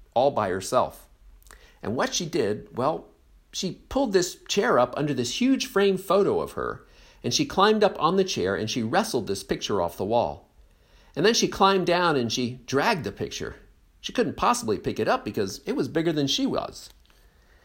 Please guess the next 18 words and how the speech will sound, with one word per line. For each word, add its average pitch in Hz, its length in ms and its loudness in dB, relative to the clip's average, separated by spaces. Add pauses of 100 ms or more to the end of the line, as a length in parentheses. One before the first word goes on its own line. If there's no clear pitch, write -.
(200)
But 269 140 6
she 202 160 0
dragged 202 400 6
this 190 160 2
picture 196 300 4
to 131 180 2
a 117 40 2
nearby 185 400 6
closet 107 460 2
where 117 120 0
she 110 160 -4
shoved 208 340 4
it 147 80 -2
in 170 160 2
and 104 100 -2
closed 131 360 0
the 135 80 2
door. 87 380 0